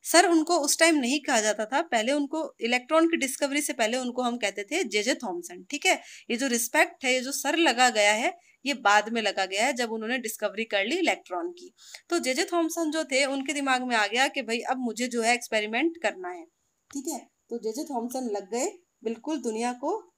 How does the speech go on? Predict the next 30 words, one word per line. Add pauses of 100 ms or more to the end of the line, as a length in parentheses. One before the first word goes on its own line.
(140)
दिखाने
के
चक्कर
में
या
उन
लोगों
को
दिखाने
के
चक्कर
में (300)
कि
भाई (500)
आप
लोग
जो
है
गलत
कह
रहे
हो,
ये
भगवान
का
काम
नहीं
है,
ये
साइंस